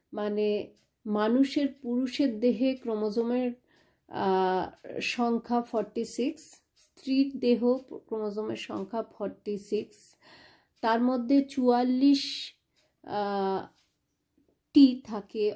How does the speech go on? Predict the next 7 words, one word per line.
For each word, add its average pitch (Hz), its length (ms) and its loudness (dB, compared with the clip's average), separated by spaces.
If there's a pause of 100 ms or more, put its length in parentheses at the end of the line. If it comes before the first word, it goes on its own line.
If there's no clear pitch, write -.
অটোজোম, 220 600 -2 (500)
আর 196 380 4 (840)
এক 233 320 -2
জোড়া 269 340 0
সেক্স - 480 -4
ক্রোমোজোম। 180 580 -2 (440)
স্ত্রীদের 294 560 4